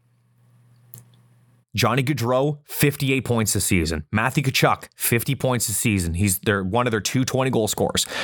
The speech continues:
Elias Lindholm, balanced, eighteen goals, twenty-two assists,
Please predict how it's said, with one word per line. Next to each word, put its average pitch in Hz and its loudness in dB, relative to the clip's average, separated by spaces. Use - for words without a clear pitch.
Elias 107 2
Lindholm, 143 0
balanced, 139 0
eighteen 143 0
goals, 131 2
twenty-two 135 0
assists, 131 0